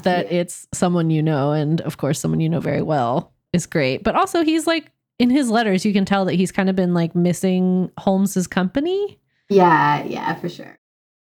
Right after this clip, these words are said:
Speaker 2: It's adorable. I love it.
Speaker 1: Yeah, like, this
Speaker 2: Oh, he's
Speaker 1: reunion
Speaker 2: like,
Speaker 1: is quite cute.
Speaker 2: "Holmes!" <laughs>
Speaker 1: <laughs> Yeah, he's like, "What are you doing here?"
Speaker 2: Yeah.
Speaker 1: And yeah,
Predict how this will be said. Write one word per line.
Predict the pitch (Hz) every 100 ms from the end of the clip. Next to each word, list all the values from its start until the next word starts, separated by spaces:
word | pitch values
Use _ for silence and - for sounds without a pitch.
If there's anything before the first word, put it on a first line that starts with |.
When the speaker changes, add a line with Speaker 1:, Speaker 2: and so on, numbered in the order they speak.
| _
Speaker 2:
It's | 233 220 - - _
adorable. | 196 175 139 127 147 -
I | - 208
love | 170 131
it. | 131 147
Speaker 1:
Yeah, | 208 160 156
like, | 202 208
this | 285 302
Speaker 2:
Oh, | 285
he's | 294 247
Speaker 1:
reunion | 208 -
Speaker 2:
like, | -
Speaker 1:
is | -
quite | - 880 988
cute. | - - 262 220 214
Speaker 2:
"Holmes!" |
<laughs> | 202 214 - 311 - - _ -
Speaker 1:
<laughs> | - -
Yeah, | 254
he's | 220 -
like, |
"What | 339 415 - 494 523 554
are | 622 679
you | 679
doing | 719 784 719 571 415
here?" | 277 233 208 185 165 165 165 226
Speaker 2:
Yeah. | - - - - - 262
Speaker 1:
And | 226 226 226 226 226 226 233
yeah, | 370